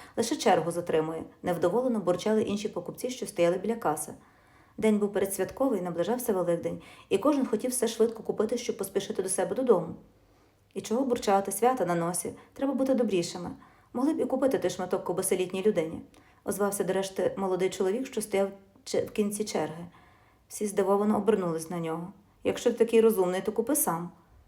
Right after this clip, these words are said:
«Будьте добріші», відповів чоловік, який явно не мав наміру вступати в суперечку. Просто йому щиро стало шкода бабусі.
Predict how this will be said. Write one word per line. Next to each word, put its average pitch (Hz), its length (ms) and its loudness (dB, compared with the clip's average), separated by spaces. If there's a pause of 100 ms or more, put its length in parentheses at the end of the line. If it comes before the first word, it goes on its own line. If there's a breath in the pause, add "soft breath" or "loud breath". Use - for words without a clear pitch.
(140)
«Будьте - 240 -2
добріші», 160 540 -2 (120)
відповів 180 360 -2
чоловік, 190 380 -2
який 190 180 -4
явно 226 240 -2
не 180 80 -6
мав 175 140 0
наміру 214 300 -2
вступати 190 420 -4
в 190 40 -8
суперечку. 165 640 -4 (360 loud breath)
Просто 302 300 -2
йому 180 160 0
щиро 254 320 2
стало 170 280 2
шкода - 300 -2
бабусі. 170 480 -2